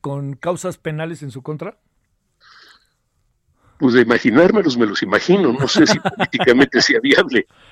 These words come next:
Speaker 1: Sí.
Speaker 2: pero de imaginarlos sí los imagino, con toda franqueza, ¿no?
Speaker 1: Sí, sí.
Speaker 2: Es decir, específicamente al, al, al presidente Trump, específicamente a, al senador Ted Cruz de
Speaker 1: Sí.
Speaker 2: Texas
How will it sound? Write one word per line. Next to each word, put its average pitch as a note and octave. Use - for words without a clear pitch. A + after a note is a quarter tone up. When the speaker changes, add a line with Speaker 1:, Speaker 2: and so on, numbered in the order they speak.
Speaker 1:
Sí. -
Speaker 2:
pero A#2+
de G#2+
imaginarlos C3+
sí -
los -
imagino, -
con -
toda G#2
franqueza, -
¿no? G#2
Speaker 1:
Sí, D3
sí. -
Speaker 2:
Es B2
decir, A2+
específicamente A2+
al, G#2
al, F#2+
al G2+
presidente G2+
Trump, A#2
específicamente G2+
a, D#2
al A2
senador G2
Ted G2+
Cruz A2
de F2
Speaker 1:
Sí. -
Speaker 2:
Texas -